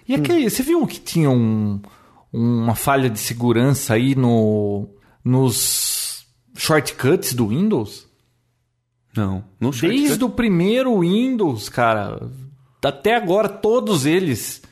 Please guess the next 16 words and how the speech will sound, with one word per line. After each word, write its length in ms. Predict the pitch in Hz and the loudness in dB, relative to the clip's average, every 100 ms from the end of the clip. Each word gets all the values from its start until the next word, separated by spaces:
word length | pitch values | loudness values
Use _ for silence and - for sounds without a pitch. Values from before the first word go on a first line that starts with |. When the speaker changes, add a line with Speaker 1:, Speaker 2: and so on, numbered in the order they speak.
| _ _ | _ _
Speaker 1:
têm 200 | - 160 | -2 2
esse 180 | 156 - | 0 0
problema. 480 | 135 135 127 123 127 | 0 2 2 2 2
A 20 | |
Microsoft, 500 | 127 139 123 147 147 233 | 0 -2 0 -2 -2 0
eu 160 | 180 | 2
acho 260 | 135 147 - | 2 2 0
que 80 | 214 | 0
ainda 220 | 208 226 | 2 2
não, 340 | 262 277 269 262 | 0 0 -2 -2
não 160 | 262 | -2
lançou 680 | 277 277 - 185 175 127 110 - - - | 0 0 0 2 2 2 -2 -8 -10 -8
a 60 | |
correção. 540 | - 143 127 107 - 110 | -2 0 2 2 0 0
Speaker 2:
Uma 100 | 107 | 0
solução. 240 | - 117 | -2 -4